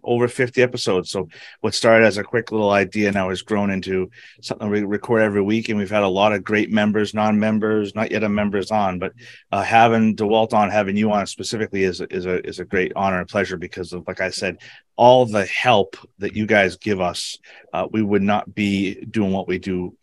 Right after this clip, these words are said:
you know, not only with our daytime electrical program, but in general with the skilled trades, you guys do so much for us. So thank you very much. So Aaron, tell us a bit about yourself and, and how you came to work for DeWalt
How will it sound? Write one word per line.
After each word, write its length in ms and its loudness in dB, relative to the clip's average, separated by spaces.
you 80 -10
know, 260 -8
not 260 0
only 140 2
with 140 0
our 80 -2
daytime 440 0
electrical 280 -4
program, 320 -6
but 120 -2
in 140 -2
general 260 0
with 100 -6
the 80 -10
skilled 280 -4
trades, 320 0
you 80 -6
guys 260 -4
do 120 -12
so 160 -12
much 180 -12
for 120 -14
us. 80 -14
So 120 -12
thank 220 -4
you 80 0
very 140 0
much. 180 0
So 80 2
Aaron, 240 6
tell 160 4
us 140 4
a 60 2
bit 120 2
about 220 4
yourself 500 0
and, 160 -4
and 160 0
how 200 6
you 140 6
came 300 -2
to 80 2
work 220 2
for 80 -6
DeWalt 560 2